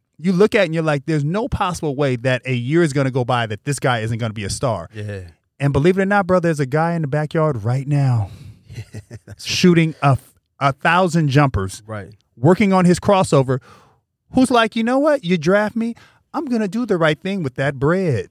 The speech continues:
Speaker 2: I'm gonna do the right thing.
Speaker 1: I'm gonna do the right thing.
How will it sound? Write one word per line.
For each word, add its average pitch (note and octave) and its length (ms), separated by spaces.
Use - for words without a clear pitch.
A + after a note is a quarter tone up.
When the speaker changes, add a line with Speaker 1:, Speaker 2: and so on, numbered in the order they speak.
Speaker 2:
I'm G#2+ 60
gonna A#2 180
do A2+ 160
the A#2 100
right A#2+ 240
thing. G#2 220
Speaker 1:
I'm A3 160
gonna F#3 220
do C3+ 180
the A2 180
right D3 360
thing. G#2 500